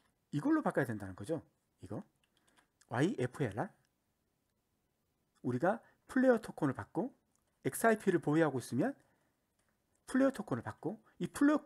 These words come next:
토큰이 받으면 플레어 토큰을 통해서 디에프엘알을 에어드랍 받을 수 있고 얘를 칠 일 안에 와이에프엘알로 수합해야 된다.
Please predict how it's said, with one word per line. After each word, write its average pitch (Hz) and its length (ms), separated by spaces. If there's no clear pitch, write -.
토큰이 175 580
받으면 175 520
플레어 269 220
토큰을 208 360
통해서 170 460
디에프엘알을 170 920
에어드랍 175 340
받을 139 180
수 - 140
있고 113 280
얘를 226 260
칠 - 180
일 262 100
안에 196 320
와이에프엘알로 185 1000
수합해야 294 440
된다. 117 380